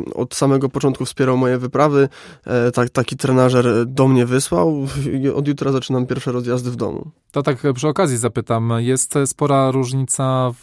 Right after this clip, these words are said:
Speaker 2: jeździe rowerowej a bieganiu takim ultra?
Speaker 1: E, tak, zupełnie in-, inne grupy mięśniowe pracują. Często biegacze, e, zapominają o jeździe rowerem, a nauczony właśnie tym, że biegam ultra i nauczony doświadczeniem i w, w ogóle moimi błędami treningowymi,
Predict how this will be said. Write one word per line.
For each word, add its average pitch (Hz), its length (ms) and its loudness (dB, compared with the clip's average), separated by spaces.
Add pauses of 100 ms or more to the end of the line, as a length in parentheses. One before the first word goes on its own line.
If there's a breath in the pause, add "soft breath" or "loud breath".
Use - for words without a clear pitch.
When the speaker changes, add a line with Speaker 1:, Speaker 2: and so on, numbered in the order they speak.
(120)
Speaker 2:
jeździe 123 460 -2
rowerowej 123 540 0
a 123 140 -2
bieganiu 120 440 -2
takim 117 460 -4 (360 soft breath)
ultra? 131 500 0 (120)
Speaker 1:
E, 131 120 -4
tak, 156 360 4
zupełnie 139 400 2
in-, 139 160 2
inne 147 240 2
grupy 196 280 -2
mięśniowe 131 400 0
pracują. 117 460 -2 (260 loud breath)
Często 160 400 2
biegacze, 123 640 0 (180)
e, 123 40 -2
zapominają 131 600 0
o 123 60 2
jeździe 123 240 0
rowerem, 127 480 0 (120)
a 123 160 -2
nauczony 135 420 2
właśnie 131 260 -4
tym, 135 140 -2
że 127 100 -2
biegam 135 280 0
ultra 147 360 0 (280 loud breath)
i 127 100 0
nauczony 131 760 2
doświadczeniem 135 1000 0
i 135 140 -2
w, 135 40 -6
w 135 240 0
ogóle 143 200 2
moimi 131 220 2
błędami 131 480 0
treningowymi, 127 680 2